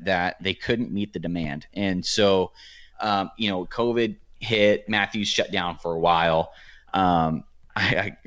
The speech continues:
I'll tell you a joke after we get off here about that, but, <laughs> um, so, uh, they're, they're having some manufacturing, um, they're, they're behind, you know, they're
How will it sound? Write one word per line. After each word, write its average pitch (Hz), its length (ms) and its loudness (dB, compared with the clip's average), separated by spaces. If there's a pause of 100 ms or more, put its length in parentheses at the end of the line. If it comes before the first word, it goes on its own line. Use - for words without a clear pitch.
I'll 85 140 2
tell 107 140 2
you 87 120 4
a - 20 0
joke 87 300 2
after 85 200 -2
we 80 80 -4
get 85 120 -2
off 95 200 2
here 98 140 -2
about 87 280 -2
that, 90 200 0
but, 87 160 2 (160)
<laughs> - 140 -14
um, 107 420 2 (160)
so, 131 540 4 (420)
uh, 104 300 0 (1300)
they're, 160 200 0
they're 147 160 0
having 156 260 0
some 131 220 -4
manufacturing, 104 1040 -6
um, 92 480 -2
they're, 120 160 4
they're 113 180 4
behind, 85 600 0
you 98 120 0
know, 80 320 0
they're 95 220 4